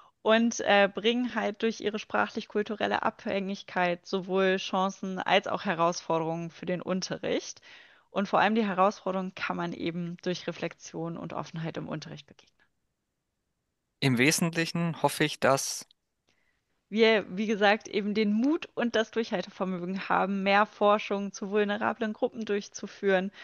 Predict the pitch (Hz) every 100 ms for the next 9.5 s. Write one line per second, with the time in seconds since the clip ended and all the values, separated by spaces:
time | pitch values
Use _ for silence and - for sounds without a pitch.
0 | - - - 214 202 196 - - 185 190
1 | 180 175 175 175 175 170 165 - 156 151
2 | 143 - - _ _ _ _ - 175 170
3 | 160 160 147 147 156 156 - 165 160 180
4 | 165 170 - - 160 160 165 160 - 180
5 | 165 - - 180 - 202 190 - - -
6 | - _ _ 170 175 175 - - 170 165
7 | - - 180 180 180 202 _ - 185 190
8 | 190 190 185 185 185 190 196 - - -
9 | - - - -